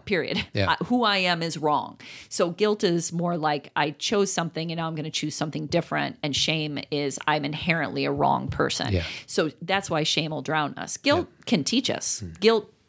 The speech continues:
Speaker 1: guilt can actually be
Speaker 2: Can be useful.
Speaker 1: Yeah, because we can be like, "Oh, I felt like crap that I
Speaker 2: Nothing
Speaker 1: did that."
Speaker 2: useful comes from shame.
Speaker 1: Correct. Nothing useful.
Speaker 2: Yeah.
Speaker 1: Drowns us. And it's, and it's interesting on Brene Brown's podcast, 'cause she studies shame.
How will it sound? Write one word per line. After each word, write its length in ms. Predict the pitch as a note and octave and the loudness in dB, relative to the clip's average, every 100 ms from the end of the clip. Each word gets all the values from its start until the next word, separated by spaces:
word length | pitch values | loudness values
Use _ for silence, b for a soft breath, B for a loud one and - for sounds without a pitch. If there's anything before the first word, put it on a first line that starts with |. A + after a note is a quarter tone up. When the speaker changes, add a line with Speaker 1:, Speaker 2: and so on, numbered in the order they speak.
| D#3+ | 2
Speaker 1:
guilt 280 | G3 G#3+ - | 4 4 2
can 160 | G3 | 2
actually 420 | D#3 E3 - E3 | 2 2 0 0
be 380 | D#3 D#3 D3 C#3 | 0 0 0 -2
Speaker 2:
Can 100 | - | 2
be 80 | B2+ | 4
useful. 340 | C#3+ - E2 - | 6 4 -2 0
Speaker 1:
Yeah, 320 | A3 A#4 G4+ - _ | 0 2 0 -2 _
because 300 | G#3 A3+ G#3 | 0 2 2
we 100 | A3+ | 0
can 100 | A3 | 0
be 120 | G#3 | 2
like, 160 | G#3 - | 0 0
"Oh, 80 | |
I 80 | D#4 | -2
felt 160 | B3+ A#3 | -2 -2
like 120 | F#3 | -4
crap 340 | - F#3+ D4 A2+ | -2 0 2 4
that 40 | |
I 20 | |
Speaker 2:
Nothing 200 | B2 C3+ A#2 | 2 4 4
Speaker 1:
did 60 | |
that." 20 | A2+ | 4
Speaker 2:
useful 340 | A2 - G2 | 2 2 0
comes 260 | - F#2 F2 | 2 -2 -2
from 140 | F#2 | -6
shame. 320 | - F2 F2 - | -6 -8 -8 -12
Speaker 1:
Correct. 440 | - D3 - - - | -4 -2 -2 -6 -4
Nothing 320 | F#3 F#3 E3+ | -2 0 -2
useful. 360 | - - - - - - | -4 -8 -10 -10 -10 -6
Speaker 2:
Yeah. 140 | F2 - | -6 -2
Speaker 1:
Drowns 320 | F3 F3 E3+ | 0 0 -2
us. 160 | C#3 - B B | -6 -8 B B
And 140 | - G3 | -2 0
it's, 220 | F#3+ - | -2 -6
and 180 | - F#3 | -4 -4
it's 140 | F3+ | 0
interesting 420 | G#3+ F#3+ - F3 | -2 -2 -4 -2
on 140 | E3 E3 | 0 0
Brene 260 | F3 E3+ | 2 2
Brown's 300 | E3 E3 F3 | 2 2 2
podcast, 480 | - D#3 D#3 D#3 D3 | 0 -2 2 -2 0
'cause 100 | D3 | -2
she 140 | - D3+ | -2 -2
studies 360 | - D#3+ D3+ | 0 0 0
shame. 480 | C#3+ D#3+ D#3 D#3 D#3+ | 0 0 0 0 -4